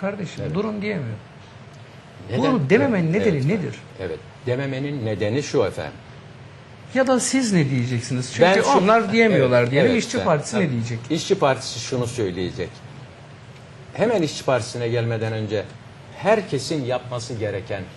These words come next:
Speaker 2: her ülkenin, her yönetimin başvurması gereken bir olay şudur. Terörü herhangi bir yerden destekleyen devlet olur, devletler olur, herhangi bir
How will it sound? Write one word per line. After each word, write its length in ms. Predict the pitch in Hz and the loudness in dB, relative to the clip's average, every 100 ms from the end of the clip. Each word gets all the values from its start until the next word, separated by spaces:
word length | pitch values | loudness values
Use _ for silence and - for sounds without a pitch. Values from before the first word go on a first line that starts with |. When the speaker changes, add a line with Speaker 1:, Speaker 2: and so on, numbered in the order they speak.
| - | -6
Speaker 2:
her 160 | 156 202 | 0 0
ülkenin, 580 | - 120 110 123 110 92 | 0 -8 -4 -2 -2 -2
her 200 | 160 160 | -2 -2
yönetimin 680 | 107 123 127 113 123 156 | -2 -2 -2 -4 -6 -4
başvurması 560 | 120 117 - 107 104 113 | -4 -4 -6 -10 -8 -8
gereken 500 | 95 95 90 95 90 | -6 -6 -6 -6 -6
bir 80 | 90 | -4
olay 280 | 92 101 110 | -4 -2 -4
şudur. 320 | 135 135 202 - - - - - - - - - - - - - - - - - | -2 0 -2 -4 -18 -20 -20 -20 -20 -20 -20 -20 -20 -20 -20 -20 -20 -20 -20 -8
Terörü 480 | - 143 165 180 214 - - - - - | 2 6 8 8 4 0 -16 -20 -20 -12
herhangi 640 | 123 156 147 190 233 170 131 | -4 -2 -2 -4 -2 -4 -2
bir 140 | 131 | -2
yerden 460 | 120 117 110 117 110 92 | 0 0 -2 -4 -6 -4
destekleyen 760 | 123 - 156 143 - 143 156 185 - 92 | -4 -2 -2 -2 0 0 0 -4 -10 -4
devlet 400 | 117 123 147 151 | -2 0 0 -2
olur, 220 | 143 143 147 123 | -2 -2 -2 -2
devletler 480 | 110 127 123 147 | 0 0 -2 0
olur, 300 | 139 135 143 143 139 92 | 2 2 0 -2 -6 -8
herhangi 340 | 104 123 | -6 -4
bir 80 | 127 | -4